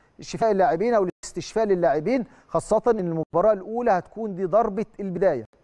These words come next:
دايما ضربه البدايه بتكون مهمه جدا لما هتقابل منتخب اسبانيا، ومنتخب اسبانيا من الع-، الفرق المرشحه للوصول لنهائي البطوله، فانت النهارده بتقابل فريق بطل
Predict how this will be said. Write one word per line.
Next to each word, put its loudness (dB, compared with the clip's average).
دايما 4
ضربه 0
البدايه 0
بتكون -2
مهمه 2
جدا 0
لما 0
هتقابل -2
منتخب 0
اسبانيا، 0
ومنتخب 0
اسبانيا 0
من -2
الع-، 4
الفرق 2
المرشحه -2
للوصول -2
لنهائي 2
البطوله، -2
فانت -4
النهارده 2
بتقابل -4
فريق -2
بطل 0